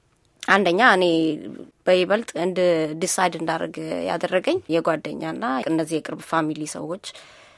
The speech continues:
ስላበረታቱን፣ ከዛ ያው መጨረሻ ላይ እኔና ባለቤቴ ሰለሞን አወራንበት እና ያስፈራል። አንዳንድ ሰውም ያልተስማማ አለ።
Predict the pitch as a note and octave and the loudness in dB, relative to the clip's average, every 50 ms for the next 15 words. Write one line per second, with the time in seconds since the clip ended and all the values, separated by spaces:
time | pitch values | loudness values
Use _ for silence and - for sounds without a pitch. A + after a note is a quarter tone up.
0 | _ _ _ _ - - F#3+ F3 F3+ E3+ C#3+ D#3 E3 D#3+ D#3+ - D#3+ D#3 - - | _ _ _ _ -6 -2 2 4 4 4 4 2 0 -2 -2 -4 -8 -10 -10 -8
1 | - B3 D4+ D#4 - _ - _ _ _ _ _ _ _ - _ - G3 E3 D#3+ | -6 -4 -4 -6 -6 _ -20 _ _ _ _ _ _ _ -20 _ -8 -6 -4 -4
2 | D3+ D#3+ - G#3 B3+ D#4 D#4 D4+ - - - - - E3 D3+ D3 - - - - | -4 -4 -2 0 0 0 2 2 0 0 -2 -4 -6 -4 -4 -4 -6 -8 -10 -12
3 | D3+ D#3 - - D#3+ - F3 E3 E3+ G3 A3 G#3+ F#3 E3+ E3 D#3 D#3 D#3 E3 E3+ | -12 -12 -12 -14 -10 -8 -8 -6 -4 -4 -4 -4 -4 -6 -6 -8 -8 -10 -8 -8
4 | - - D3+ - - - D#3+ - F#3+ F#3+ E3+ D#3 D#3 D3+ F#3+ A#3 B3 B3 - - | -10 -8 -8 -10 -10 -12 -12 -14 -16 -14 -12 -12 -12 -10 -8 -8 -8 -8 -8 -8
5 | - D3+ D3+ D3 C#3+ - C#3 C#3 C#3+ C#3+ - - C4+ F4+ - - - _ _ _ | -6 -6 -4 -4 -6 -6 -8 -8 -10 -8 -4 -4 -4 -4 -4 -10 -20 _ _ _
6 | _ _ _ _ _ _ _ _ _ - G3+ G3+ G#3 A#3 C4+ D4+ D#4 D4 C#4+ D4 | _ _ _ _ _ _ _ _ _ -16 -12 -10 -8 -8 -6 -6 -6 -6 -8 -10
7 | - _ _ _ _ _ _ - A3+ A#3+ A#3+ - - D4+ E4+ D4 G3+ G3 - _ | -12 _ _ _ _ _ _ 6 6 6 6 6 4 2 4 6 4 4 4 _
8 | _ _ _ _ _ _ - - F#3+ G#3 G3 F#3+ F#3 F#3+ F#3 - G3 F#3+ G#3+ D4 | _ _ _ _ _ _ -2 0 2 4 4 4 4 4 2 4 4 4 6 6
9 | F4 E4+ D#4 B3 A3 G#3+ - - G3+ - F#3 F3 E3+ E3+ F3+ G#3 A3 F3+ D#3 D3 | 4 4 4 4 4 2 2 -2 -6 0 2 2 2 4 4 2 2 0 0 -4